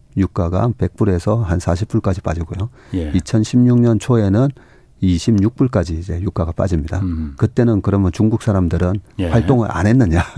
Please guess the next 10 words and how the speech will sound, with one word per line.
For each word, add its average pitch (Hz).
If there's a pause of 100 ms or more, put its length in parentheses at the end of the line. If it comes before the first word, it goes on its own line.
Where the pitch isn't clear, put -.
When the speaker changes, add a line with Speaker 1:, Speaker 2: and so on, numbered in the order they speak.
(120)
Speaker 2:
예. 80
Speaker 1:
<laughs> -
열심히 113
중국의 117
경제는 101
계속 90
성장하고 113
있었습니다. 87
Speaker 2:
음. - (400)
Speaker 1:
그리고 151